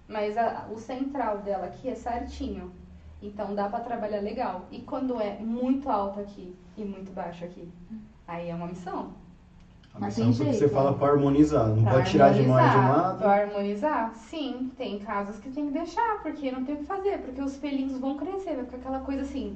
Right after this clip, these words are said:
Speaker 1: duas.
Speaker 3: Uhum.
Speaker 1: Não dá.
Speaker 3: Igual o povo que raspa, né?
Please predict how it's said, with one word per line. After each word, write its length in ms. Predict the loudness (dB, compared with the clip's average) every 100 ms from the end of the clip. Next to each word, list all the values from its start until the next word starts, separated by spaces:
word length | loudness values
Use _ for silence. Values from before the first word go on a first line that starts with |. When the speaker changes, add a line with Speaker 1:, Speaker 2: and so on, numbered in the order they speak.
| -8
Speaker 1:
duas. 600 | -6 -4 -2 -4 -8 -16 -20 -20 -20 -12
Speaker 3:
Uhum. 600 | -8 -6 -8 -10 -12 -12 -14 -14
Speaker 1:
Não 220 | -10 -8
dá. 180 | -6 -4 2
Speaker 3:
Igual 200 | 4 4
o 40 |
povo 220 | 2 0
que 100 | -4
raspa, 520 | -4 -4 -6 -6 -4
né? 280 | -2 -2 -4